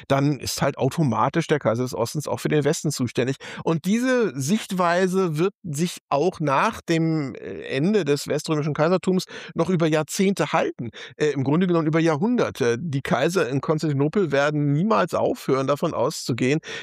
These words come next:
dass, wenn es keinen Kaiser im Westen gibt, natürlich sie für den Westen mitverantwortlich sind, weil ja das immer noch das Imperium Romanum ist.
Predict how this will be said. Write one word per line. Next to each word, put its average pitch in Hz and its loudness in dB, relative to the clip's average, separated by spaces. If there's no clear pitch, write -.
dass, - -2
wenn 147 0
es - -8
keinen 143 0
Kaiser 143 2
im 123 0
Westen 120 -4
gibt, 143 0
natürlich 160 0
sie 139 2
für 180 0
den 180 2
Westen 254 0
mitverantwortlich 131 0
sind, 190 0
weil 117 2
ja 127 2
das 113 0
immer 110 -4
noch 113 -2
das 135 -2
Imperium 143 0
Romanum 160 2
ist. - -10